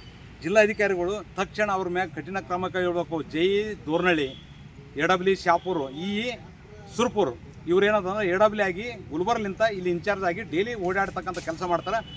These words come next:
ಹೆಡ್ ಕ್ವಾರ್ಟರ್ನಾಗ ಇರಲ್ಲ, ಅಲ್ಲೇ ಕೂಡ್ಬೇಕು ಇವ್ರು ಇಪ್ಪತ್ನಾಲ್ಕು ತಾಸು ಕುಂತು. ಇವ್ರು ನೆಟ್ಟಗೆ ಕೆಲಸ ಮಾಡಲಿ, ಕೆಳಮಟ್ಟದ ಸಿಬ್ಬಂದಿಗಳು ಯಾರು ನೆಟ್ಟಗೆ ಮಾಡ್ತಾರೆ? ಲೈನ್‌ಮ್ಯಾನ್ ಇರಲ್ಲ, ಖಾಸಗಿ ಲೈನ್‌ಮ್ಯಾನ್ ತೊಗೊಂಡು ಟಿ ಸಿ ಅಳವಡಿಸ್ಲಿಕ್ಕೆ ಹೋಗ್ತಾರೆ. ನಾಳೆಗೆ ಹತ್ತು ತಿಂಗ್ ಆಯ್ತು, ಏರ್ನ ಬಿದ್ದು ಸತ್ರ ಯಾರು ಜವಾಬ್ದಾರು?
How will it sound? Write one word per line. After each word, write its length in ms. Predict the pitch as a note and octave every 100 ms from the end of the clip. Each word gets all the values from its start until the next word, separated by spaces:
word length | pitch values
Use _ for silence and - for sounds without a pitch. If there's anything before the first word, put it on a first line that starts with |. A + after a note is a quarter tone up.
| - - D3
ಹೆಡ್ 120 | F3+
ಕ್ವಾರ್ಟರ್ನಾಗ 420 | G3+ G#3 G#3+ G#3+
ಇರಲ್ಲ, 220 | G3+ G#3 D#3 - - -
ಅಲ್ಲೇ 340 | C3+ F3+ A#3 A#3+ -
ಕೂಡ್ಬೇಕು 280 | G#3+ A3 F#3+
ಇವ್ರು 140 | G3+
ಇಪ್ಪತ್ನಾಲ್ಕು 500 | F3+ G#3 F#3 G3 F3
ತಾಸು 160 | G3 -
ಕುಂತು. 180 | F#3+ G3
ಇವ್ರು 180 | G#3+
ನೆಟ್ಟಗೆ 300 | A#3+ G#3+ A#3
ಕೆಲಸ 160 | G#3 G#3
ಮಾಡಲಿ, 340 | A3 A3 G#3+
ಕೆಳಮಟ್ಟದ 400 | F3+ G#3 A3+ G#3
ಸಿಬ್ಬಂದಿಗಳು 480 | G#3 G3 G3+ A3 A3
ಯಾರು 200 | G#3 A#3
ನೆಟ್ಟಗೆ 220 | A3+ A3
ಮಾಡ್ತಾರೆ? 600 | G#3+ G3+ G3+ G3 - - - - -
ಲೈನ್‌ಮ್ಯಾನ್ 340 | D#3 G#3+ A#3 A#3
ಇರಲ್ಲ, 440 | A3+ A3+ G3+ E3+
ಖಾಸಗಿ 480 | D3+ - F3 G#3 A3+
ಲೈನ್‌ಮ್ಯಾನ್ 360 | A#3 A3+ A#3
ತೊಗೊಂಡು 400 | G3+ A3 G#3+ G#3+
ಟಿ 140 | G3+ G#3+
ಸಿ 60 |
ಅಳವಡಿಸ್ಲಿಕ್ಕೆ 440 | G#3 G#3+ G#3+ G3+ G3+
ಹೋಗ್ತಾರೆ. 260 | G#3 G3 C#3+ - - -
ನಾಳೆಗೆ 340 | E3 A3 B3
ಹತ್ತು 200 | A3 G3+
ತಿಂಗ್ 160 | B3 A#3
ಆಯ್ತು, 220 | G#3+ A#3
ಏರ್ನ 280 | A3 G#3 A3
ಬಿದ್ದು 260 | G3 G3+ A3
ಸತ್ರ 280 | F#3+ F#3+
ಯಾರು 200 | G3+ F#3
ಜವಾಬ್ದಾರು? 600 | F#3 F#3+ E3+ F3+ G#3+ -